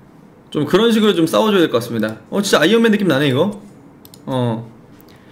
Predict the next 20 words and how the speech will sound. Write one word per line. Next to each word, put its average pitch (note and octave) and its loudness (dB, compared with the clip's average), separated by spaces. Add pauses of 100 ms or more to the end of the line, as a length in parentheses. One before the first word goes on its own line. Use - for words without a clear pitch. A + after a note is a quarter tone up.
(220)
얘는 F3 2
메인탱으로 A3+ 4
쓰는 A3+ 2
건 A3 4
아닌 D3+ 2
것 D3+ 4
같고요. C3 0
확실히 F3+ 0
그 B2+ 0 (420)
서브탱, A#3 2 (280)
어, B2+ 0
나쁘지 D3+ 2
않은 E3 2
것 D3 4
같죠? C#3+ 0
그쪽으로 F#3 0
가서 C#3+ 0 (560)
좀 E3 0
버텨주고 G3+ 2
비벼주면서 C#3+ 0